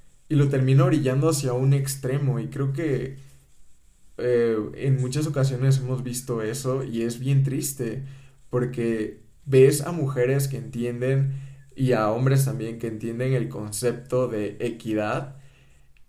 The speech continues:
y que muchas veces son como la mayoría silenciosa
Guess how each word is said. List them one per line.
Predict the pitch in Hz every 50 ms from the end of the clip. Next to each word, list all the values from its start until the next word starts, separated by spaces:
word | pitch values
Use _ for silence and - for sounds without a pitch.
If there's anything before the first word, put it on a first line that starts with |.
| _
y | - 135 131 135 135
que | 131 123 120 120 117 117 113 113 113 113 -
muchas | 131 131 135 135 139 147 160 139 131
veces | 135 135 139 139 135
son | 139 131 127 127
como | - 139 135 131 123 120
la | 113 113 110 107 107 104 104 107 113
mayoría | 117 117 117 113 113 123 120 127 135
silenciosa | 135 135 123 110 107 101 - - - 110 120 143 139 - 117 104 104 123 135 135